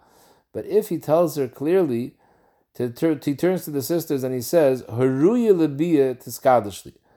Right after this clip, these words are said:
I want to be Mekadesh one of you." Which one? The one that's Ruya lebia. So then, Ein Mekadesh is 'cause he's clearly being Toile, the Chalois Kedushin,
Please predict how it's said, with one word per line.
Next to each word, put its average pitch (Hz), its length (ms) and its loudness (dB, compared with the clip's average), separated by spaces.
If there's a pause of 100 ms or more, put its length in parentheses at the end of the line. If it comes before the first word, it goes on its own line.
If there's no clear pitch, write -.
(220)
I 113 60 -6
want 175 180 6
to 220 40 6
be 202 100 4
Mekadesh 151 560 2
one 127 180 2
of 107 120 -6
you." 127 160 -4
Which 160 280 -2
one? 156 320 0 (480)
The 135 80 -2
one 202 220 4
that's 170 240 0
Ruya 170 240 6
lebia. 160 440 0 (260)
So - 140 -12
then, 208 200 2
Ein 185 160 -2
Mekadesh 190 460 0
is 139 100 -6
'cause 139 160 -6
he's 139 140 -6
clearly 202 500 -2
being 147 280 -4
Toile, 170 440 0
the 139 100 -4
Chalois 156 360 0
Kedushin, 151 540 -2